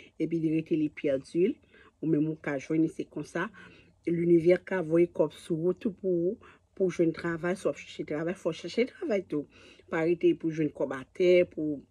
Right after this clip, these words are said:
pou, pou moun ap ba ou. Ok, resèt sa li pou lotri. Li pou gen nan nenpòt jwèt ke ki atire lajan, kazino, um, domino, ka, nenpòt jwèt la. Ou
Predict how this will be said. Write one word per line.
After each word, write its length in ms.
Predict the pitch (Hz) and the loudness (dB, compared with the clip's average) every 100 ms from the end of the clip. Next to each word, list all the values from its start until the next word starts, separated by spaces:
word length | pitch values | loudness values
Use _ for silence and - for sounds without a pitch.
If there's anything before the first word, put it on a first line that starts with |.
| _ - | _ -8
pou, 380 | 165 156 151 143 | -4 -2 -2 -2
pou 160 | - | 0
moun 240 | 165 147 139 | 2 2 2
ap 140 | 135 | -2
ba 140 | 127 110 | -8 -8
ou. 160 | 107 - - - - - _ | -12 -16 -20 -20 -20 -20 _
Ok, 220 | 170 - | -2 2
resèt 400 | 170 247 262 254 | 4 6 4 2
sa 140 | 214 190 | 0 2
li 160 | 180 | 2
pou 220 | 185 202 196 | 2 0 2
lotri. 380 | 185 - 185 180 - _ - _ _ _ _ _ _ _ - | 2 2 -2 -2 -10 _ -20 _ _ _ _ _ _ _ -4
Li 140 | 175 | -4
pou 160 | - 196 170 | -2 -4 8
gen 400 | 185 180 185 175 | 10 12 10 8
nan 160 | 165 | 6
nenpòt 320 | 170 160 170 160 | 4 4 2 0
jwèt 240 | 156 156 156 - | -2 -4 -4 4
ke 200 | 175 165 - | 6 6 0
ki 100 | - | -12
atire 300 | 147 - 165 160 | -12 -10 -6 -4
lajan, 640 | 147 139 135 156 165 165 165 - - - - | -4 -8 -6 -2 0 0 -4 -16 -20 -20 -14
kazino, 1000 | 131 117 143 185 190 180 175 170 175 170 - - _ - | -8 -8 -4 2 6 8 10 10 8 6 2 -18 _ -4
um, 540 | 160 156 147 147 143 143 | 0 2 4 4 4 2
domino, 600 | 147 165 185 214 190 185 185 185 180 _ | 4 4 6 4 8 8 10 8 4 _
ka, 140 | - 202 | 2 4
nenpòt 400 | 320 480 - 427 233 | 4 4 4 4 2
jwèt 380 | 175 175 165 123 | 2 4 4 2
la. 140 | 110 - _ _ - _ _ _ _ | -12 -16 _ _ -20 _ _ _ _
Ou 80 | 175 | -2